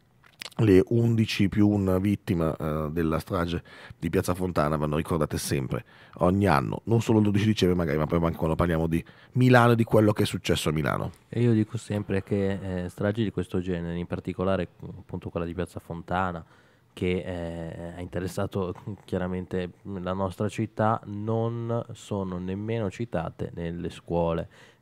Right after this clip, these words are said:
Speaker 2: E io questa roba qua ti giuro che non la sopporto, Fabio, perché magari si sa a menadito tutto quello che succede prima, ammesso che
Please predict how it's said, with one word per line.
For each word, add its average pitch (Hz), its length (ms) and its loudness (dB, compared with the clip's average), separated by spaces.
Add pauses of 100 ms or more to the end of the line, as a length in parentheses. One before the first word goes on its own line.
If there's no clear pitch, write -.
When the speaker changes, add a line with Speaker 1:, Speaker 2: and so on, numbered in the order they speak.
Speaker 2:
E 98 80 -2
io 95 200 0
questa 87 320 -8
roba 90 240 -4
qua 87 360 -6
ti 92 140 -10
giuro 90 300 -12
che 92 80 -12
non 87 120 -10
la 90 120 -10
sopporto, - 580 -6
Fabio, 87 400 -4 (420)
perché 101 360 0
magari 107 400 2
si 92 160 -10
sa 92 160 -4
a 90 40 0
menadito 90 640 -4
tutto 87 320 -10
quello 92 220 -2
che 85 100 -8
succede 85 380 -6
prima, 92 400 -6
ammesso 90 680 -6
che 85 300 -4